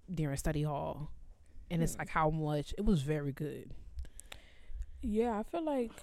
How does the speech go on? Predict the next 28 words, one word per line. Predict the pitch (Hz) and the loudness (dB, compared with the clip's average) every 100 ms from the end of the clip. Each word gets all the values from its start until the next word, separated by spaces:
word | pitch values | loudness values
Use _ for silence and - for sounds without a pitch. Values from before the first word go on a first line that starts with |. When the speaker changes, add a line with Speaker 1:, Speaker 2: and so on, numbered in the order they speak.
| - - - - - - | -14 -16 -20 -20 -20 -14
Speaker 2:
<clears throat> | - - 202 | -10 -8 2
there's | 214 294 | 4 4
been | 294 277 | 2 0
stuff | - 240 - | 2 0 2
like, | 160 175 - | 2 2 -2
you | 226 247 | 4 6
know, | 160 151 170 180 - - - - - - | 6 4 0 -4 -6 -10 -20 -20 -20 -2
I | 202 | 4
mean, | 180 | 4
Degrassi | 156 - 170 262 151 | 4 4 6 4 2
has | 143 | 0
been | - 147 | 0 -2
on | 190 | -2
for | - | -2
a | - | -4
long | - | -4
time. | - - - - - - - - - - - - - - - | -4 -4 -4 -6 -10 -14 -18 -20 -20 -20 -20 -20 -16 -14 -10
Speaker 1:
She | - | 2
talked | - 285 | 8 10
about | 208 170 | 10 6
Degrassi. | 160 151 - 147 156 | 6 6 6 4 2
What | 170 190 | 2 2
was | 208 | 2
the | 180 | 2
Speaker 2:
Yeah. | 175 | 0
Speaker 1:
difference | 185 180 | -2 0
with | 151 - | -2 -2
Degrassi? | 151 160 147 143 156 151 | -4 -2 -2 -4 -6 -8